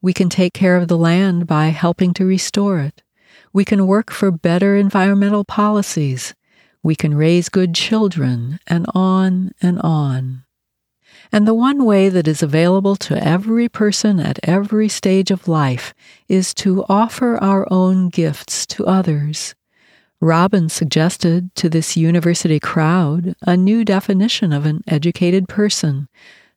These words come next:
not someone with a degree, but someone who knows what their gifts are and how to give them in the world.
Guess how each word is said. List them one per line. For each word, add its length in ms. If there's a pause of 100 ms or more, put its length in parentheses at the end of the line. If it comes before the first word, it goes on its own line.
not 320 (120)
someone 540
with 160
a 60
degree, 640 (260)
but 220
someone 760
who 240
knows 520
what 340
their 160
gifts 420
are 500
and 320
how 260
to 100
give 320
them 320
in 120
the 100
world. 560